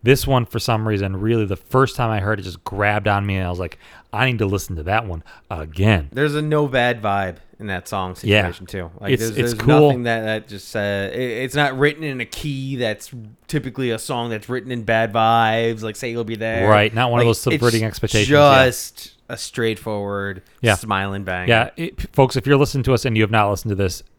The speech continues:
Speaker 1: give yourself two and a half minutes.
Speaker 2: Suddenly Monday.
Speaker 1: Suddenly Monday, or
Speaker 2: Watch
Speaker 1: if you,
Speaker 2: a live performance
Speaker 1: or
Speaker 2: of it.
Speaker 1: watch the
Speaker 2: It's,
Speaker 1: live, per-, especially
Speaker 2: please.
Speaker 1: the two thousand three version where it has the full band. That's a really fun one.
Speaker 2: Fade outs are no good for anybody.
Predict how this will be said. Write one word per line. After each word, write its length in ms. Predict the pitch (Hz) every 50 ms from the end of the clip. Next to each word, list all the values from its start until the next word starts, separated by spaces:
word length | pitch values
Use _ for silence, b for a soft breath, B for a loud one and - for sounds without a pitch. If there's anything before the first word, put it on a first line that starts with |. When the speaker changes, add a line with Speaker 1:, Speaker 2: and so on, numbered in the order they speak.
| _ _ _ -
Speaker 1:
give 160 | 101 120 123
yourself 340 | 120 123 - - 127 110 -
two 140 | - - 123
and 80 | 117 110
a 40 |
half 220 | 101 107 101 92 -
minutes. 300 | 107 104 98 98 92 -
Speaker 2:
Suddenly 340 | - - 151 147 143 135 135
Monday. 280 | 123 113 104 95 95 87 - - _
Speaker 1:
Suddenly 400 | - - - 131 123 123 120 113
Monday, 380 | 110 107 104 101 98 98 101 -
or 120 | - 107
Speaker 2:
Watch 160 | 104 147 170
Speaker 1:
if 40 | 175
you, 60 | 175
Speaker 2:
a 20 | 151
live 180 | 143 143 135
performance 360 | 123 123 101 101 98 92 - 127
Speaker 1:
or 40 | 123
Speaker 2:
of 20 |
it. 40 | 120
Speaker 1:
watch 180 | 120 117 - -
the 60 | 123
Speaker 2:
It's, 40 | 113
Speaker 1:
live, 240 | 113 113 113 113
per-, 160 | - 131 131 -
especially 400 | - - - 143 104 98 139 127
Speaker 2:
please. 60 | 110
Speaker 1:
the 140 | 120 117 107
two 160 | - - 135
thousand 320 | 117 131 120 117 110 110 101
three 220 | - 117 120 117
version 280 | 113 113 117 107 101 107
where 80 | 107 104
it 60 | 92
has 160 | 101 104 98
the 80 | 98 95
full 180 | - - 110 101
band. 280 | 104 104 104 101 98
That's 160 | 101 95 -
a 40 | 107
really 180 | 95 104 101 92
fun 220 | - - 98 92 90
one. 120 | 90 87 - b b b b b b b b b b
Speaker 2:
Fade 160 | - 110 104
outs 180 | 101 95 - -
are 60 | 101
no 100 | 98 92
good 160 | 90 92 90
for 80 | - 101
anybody. 340 | 101 101 92 92 98 104